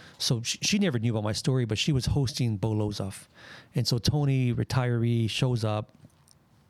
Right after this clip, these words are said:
and there's Bo Lozoff doing his thing. And during the Q and A,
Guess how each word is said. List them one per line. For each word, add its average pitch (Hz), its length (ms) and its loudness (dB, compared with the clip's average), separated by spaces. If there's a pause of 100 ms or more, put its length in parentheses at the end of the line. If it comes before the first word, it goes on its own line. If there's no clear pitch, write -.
and 107 160 0
there's 107 180 0
Bo 107 160 0
Lozoff 104 380 -2
doing 95 200 0
his 95 120 -4
thing. 98 220 -2 (1160)
And 107 320 0
during 120 220 0
the 107 80 2
Q 135 240 2
and 113 100 2
A, 117 420 2